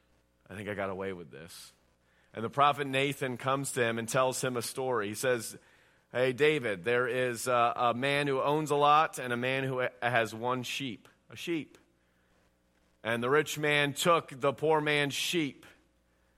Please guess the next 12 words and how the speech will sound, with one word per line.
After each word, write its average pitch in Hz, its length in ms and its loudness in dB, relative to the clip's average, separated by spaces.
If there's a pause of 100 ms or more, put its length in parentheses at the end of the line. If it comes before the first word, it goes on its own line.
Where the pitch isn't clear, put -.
(720)
for 127 120 -2
himself. 120 560 2 (3500)
The 113 100 -2
only 143 280 2
thing 143 280 -2
this 135 140 -2
poor 147 260 -2
man 131 280 -2
had. 104 340 -4 (420)
What's 147 240 0
David's 156 340 -2
response? 151 800 -4